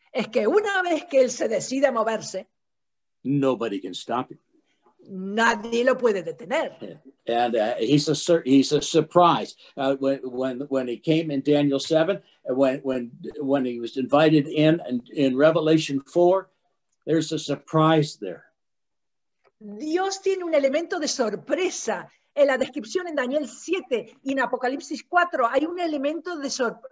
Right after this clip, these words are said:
Speaker 1: sor-, sorpresivo.
Speaker 2: Psalm, Psalm two showed that the kings that were raging against the Creator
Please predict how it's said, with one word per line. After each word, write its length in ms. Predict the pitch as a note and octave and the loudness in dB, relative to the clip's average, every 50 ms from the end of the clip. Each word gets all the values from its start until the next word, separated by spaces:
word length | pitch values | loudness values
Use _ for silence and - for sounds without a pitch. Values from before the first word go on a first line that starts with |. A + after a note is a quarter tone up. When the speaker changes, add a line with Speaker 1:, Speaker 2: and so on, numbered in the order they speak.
| _ - | _ -16
Speaker 1:
sor-, 200 | - - D#4 _ _ _ _ _ | -14 -14 -14 _ _ _ _ _
sorpresivo. 720 | - C#4 C4 C4+ C#4 B3+ A#3 - - F4+ D#4+ A#3+ F3 - _ _ _ _ _ _ _ _ _ _ | 2 2 2 2 0 -2 0 0 0 -2 -2 -4 -6 -8 _ _ _ _ _ _ _ _ _ _
Speaker 2:
Psalm, 460 | - - - - D#3+ E3 E3 E3 D#3+ D3+ | -14 -6 0 2 2 2 2 0 -2 -4
Psalm 420 | - - F3+ F3+ F#3 F#3 F3 D#3 | -2 0 2 2 4 2 0 -2
two 300 | D3+ - G3 G3 F3+ F3 | 0 2 4 6 6 6
showed 340 | D#3 - - E3+ E3+ E3+ D3+ | 4 2 2 2 4 4 4
that 160 | D3+ C#3+ C#3+ | 4 2 2
the 120 | - D3 C#3+ | 0 -4 -4
kings 360 | - - F#3 F#3 F3+ D#3+ D3+ | -2 0 0 0 2 0 0
that 140 | D3+ D3+ - | -2 -6 -6
were 180 | - D3+ C#3 | -4 -4 -2
raging 520 | C3+ C3 D3 E3+ F#3 F3+ - D3+ C#3+ C3 B2 | -2 2 2 2 2 2 -2 -4 -6 -6 -8
against 420 | A#2+ A2 C3+ D#3+ F3 E3+ - - | -6 -4 -2 -2 -2 -2 -4 -6
the 80 | - C#3 | -10 -10
Creator 600 | - - D#3+ D3+ C#3 D3+ E3 D#3 D3+ A#2 G#2+ - | -6 -2 0 2 4 4 4 4 2 0 -4 -10